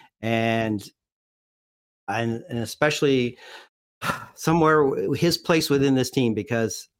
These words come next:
you know, he, he let his play or his ego get the better of him, uh, somewhere along the line. I think it's changed, you know, this season a bit. It's come back. But, um,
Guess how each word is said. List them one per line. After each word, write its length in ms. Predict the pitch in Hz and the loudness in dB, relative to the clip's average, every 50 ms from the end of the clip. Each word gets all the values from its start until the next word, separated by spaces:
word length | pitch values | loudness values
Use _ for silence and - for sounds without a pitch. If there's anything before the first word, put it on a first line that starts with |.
| _ _ - | _ _ -4
you 120 | 127 123 | -2 0
know, 280 | 123 117 113 113 113 - - _ _ _ _ _ _ _ _ _ _ _ - | 0 0 0 -2 -4 -6 -12 _ _ _ _ _ _ _ _ _ _ _ -16
he, 520 | 110 104 - - 160 170 180 175 160 147 | -16 -10 -4 0 0 2 2 2 0 0
he 160 | 135 165 196 190 | 2 2 2 4
let 200 | 165 156 143 135 | 4 4 4 4
his 180 | 143 135 139 - | 2 2 0 -4
play 540 | - - 156 147 143 147 143 143 147 147 | -4 0 2 2 4 4 4 4 4 4
or 520 | 143 - 120 120 120 117 117 117 113 110 - - - - - - _ _ _ _ - | 2 2 0 0 2 2 0 0 -2 -2 -6 -10 -20 -20 -20 -20 _ _ _ _ -2
his 200 | 139 139 131 127 | 0 2 2 4
ego 320 | 147 151 156 143 147 135 131 | 4 4 4 4 4 2 2
get 200 | 123 120 - - | 2 0 -2 -4
the 60 | 110 | -4
better 280 | 101 113 113 110 101 | -2 -2 -2 0 -2
of 100 | 92 85 | -4 -6
him, 280 | 92 95 87 87 101 - _ _ _ _ _ _ _ _ _ _ - | -8 -10 -10 -12 -14 -16 _ _ _ _ _ _ _ _ _ _ -10
uh, 120 | 113 110 | -8 -6
somewhere 440 | 104 - - 147 143 135 127 123 120 | -4 0 2 2 2 4 2 2 2
along 300 | 117 117 113 113 113 113 | 2 0 0 0 0 0
the 80 | 110 107 | -2 -2
line. 200 | 104 104 101 98 | -4 -4 -6 -4
I 40 | |
think 180 | 101 - 156 139 | -2 0 0 0
it's 180 | 143 - - - | 0 -2 -4 -4
changed, 640 | - - 143 131 127 117 117 113 113 - - - _ _ _ _ _ _ - | -2 0 0 2 2 2 0 0 -2 -4 -10 -16 _ _ _ _ _ _ -4
you 80 | 120 | -2
know, 160 | 117 110 107 104 | -2 -2 -2 -2
this 240 | 107 117 113 - | -2 -2 -2 -2
season 300 | - 139 135 127 113 120 | 0 0 0 2 2 0
a 60 | 110 104 | 0 0
bit. 280 | - 131 123 104 - - _ _ _ _ _ _ _ - | 0 0 0 -2 -4 -8 _ _ _ _ _ _ _ -12
It's 160 | 110 - - | -10 -8 -4
come 220 | - 127 113 110 | -2 -2 0 0
back. 380 | 104 120 117 104 92 - - _ - - - - - _ _ _ - | 2 2 0 0 0 -4 -8 _ -20 -20 -20 -20 -20 _ _ _ -2
But, 220 | 110 104 - - _ _ _ - _ _ _ - | -2 -2 -2 -6 _ _ _ -20 _ _ _ -6
um, 580 | 107 104 101 101 98 101 98 98 98 120 - | -4 -4 -2 -2 -4 -4 -4 -6 -8 -8 -12